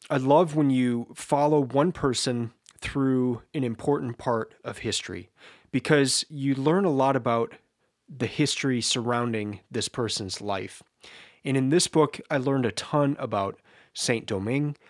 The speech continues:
I learned a lot about the French Revolution. I learned about the good and the bad of Napoleon and the thrilling life of Alex Dumas, and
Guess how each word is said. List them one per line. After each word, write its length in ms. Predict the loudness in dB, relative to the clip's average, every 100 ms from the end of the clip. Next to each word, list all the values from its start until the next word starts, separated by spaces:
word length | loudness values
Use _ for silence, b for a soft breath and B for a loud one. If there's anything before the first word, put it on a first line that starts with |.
| b b
I 60 |
learned 240 | -4 -2 -2
a 60 |
lot 180 | -2 -4
about 220 | -4 -6
the 80 | -6
French 320 | -4 -4 -4
Revolution. 640 | -6 -2 0 0 0 -4 -8 B B B -2
I 40 |
learned 200 | 2 2
about 360 | 4 2 2 -6
the 60 |
good 240 | 0 2 4
and 80 | 2
the 60 |
bad 400 | 4 4 6 4
of 240 | 0 -2 -6
Napoleon 680 | -6 -2 0 0 -2 -6 -12 B B B B -6
and 160 | -4
the 60 | -4
thrilling 480 | -2 2 2 2 2
life 400 | 0 0 -8 -10
of 160 | -8 -4
Alex 340 | -2 -2 -4
Dumas, 440 | -4 -4 -2 -4 -8 _ B B B B 0
and 340 | 2 2